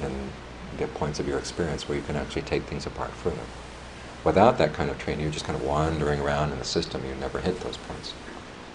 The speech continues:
because they're very, they're, they're impossible to get into without this kind of work. Once you're there, okay, then you can take that part of s-, that sense of self apart and just stop.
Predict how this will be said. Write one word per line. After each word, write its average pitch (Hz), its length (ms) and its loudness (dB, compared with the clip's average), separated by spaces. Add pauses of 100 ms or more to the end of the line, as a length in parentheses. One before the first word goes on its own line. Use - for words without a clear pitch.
(1080)
because 82 220 4
they're 82 100 4
very, 80 160 6
they're, 90 220 6
they're 80 220 4
impossible 78 480 2
to 69 60 -2
get 67 200 0
into 69 360 -2
without 65 420 -2
this - 120 0
kind - 220 -6
of - 100 -10
work. 135 200 -2 (1600)
Once 73 240 0
you're 76 100 4
there, 90 300 10 (280)
okay, 76 140 2
then 90 300 6
you 78 80 6
can 76 160 -2
take 104 240 6
that 76 180 4
part 67 180 2
of - 60 -2
s-, - 140 -6 (160)
that 65 120 0
sense 71 280 -2
of - 80 -6
self - 260 -2
apart - 340 -2 (680)
and 67 100 -8
just 73 200 -4
stop. - 280 4